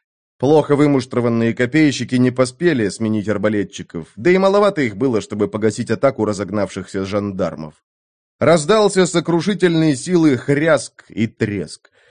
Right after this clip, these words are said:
Во все стороны полетели обломки досок. Филиппово копье вонзилось по прапор под ключицу арбалетчику, но не обломилось, выгнулось дугой и выскочило из раны в брызгах крови и разодранного мяса.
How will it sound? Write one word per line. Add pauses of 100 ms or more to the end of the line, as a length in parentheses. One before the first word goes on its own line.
(120)
Во
все
стороны
полетели
обломки
досок. (160)
Филиппово
копье
вонзилось
по
прапор
под
ключицу
арбалетчику,
но
не
обломилось, (240)
выгнулось
дугой
и
выскочило
из
раны
в
брызгах
крови
и
разодранного
мяса.